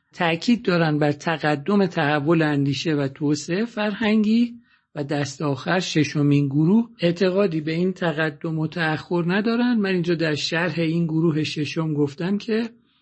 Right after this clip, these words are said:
نظریه‌های تداخلی یا ترکیبی، این نظریه‌ها بر همبستگی برخی از وجوه توسعه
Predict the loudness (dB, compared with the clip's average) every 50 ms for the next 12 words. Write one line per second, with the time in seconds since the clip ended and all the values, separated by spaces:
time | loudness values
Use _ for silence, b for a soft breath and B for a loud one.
0 | _ 0 2 4 4 4 4 2 4 4 4 4 4 4 4 2 2 0 -2 -4
1 | -6 -4 -2 -2 -2 -2 -2 -4 -4 -2 -2 -2 -2 -2 -4 -4 -6 -6 -8 -8
2 | -6 -4 -4 -4 -4 -4 -6 -6 -4 -2 0 2 2 2 0 -2 -6 -14 _ _
3 | _ _ _ -2 2 4 4 6 4 4 2 2 0 2 2 2 2 0 0 -2
4 | -2 -2 -2 -4 -4 -6 -6 -6 -6 -6 -6 -4 -2 -2 -2 -2 -2 -4 -6 -6
5 | -8 -6 -4 -2 -2 -2 -2 -2 -2 0 0 0 0 -2 -4 -4 -4 -2 -4 -4
6 | -4 0 0 0 2 0 0 -2 -2 -2 -4 -2 0 0 0 0 0 -2 0 2
7 | 2 2 0 -2